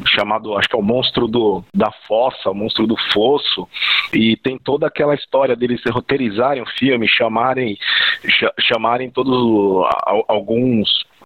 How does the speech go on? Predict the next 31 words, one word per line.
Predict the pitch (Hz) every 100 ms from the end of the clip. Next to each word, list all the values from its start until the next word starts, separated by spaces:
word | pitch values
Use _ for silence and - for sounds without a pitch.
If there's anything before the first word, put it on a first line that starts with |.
| _ _ - -
moradores | 131 127 120 107 123 120
ali | 113 110
da | 110
região | 113 107 110
pra | 107
participarem | - 110 - 110 - 113 113
do | 104
filme. | - - 110 139 120 107 95 - -
A | 110 110
Fernanda | 110 120 123
Torres, | - - 123 139 135 120 110 107
a, | 107 101 107
a |
química | 123 - 190 - 127
da | 120
Fernanda | - 123 120
Torres | - 120 120
junto | 120 120 -
com | 123
o |
Wagner | 113 113 117 110
Moura, | 131 170
cara, | 127 120
é |
excelente, | - 180 139 143 - 117
assim, | - 110 - - - -
aquele | 107 - 117
casal | 113 127 107 120 113
bem | 113 139
instável | 135 - 120 131 113 107
que | - 107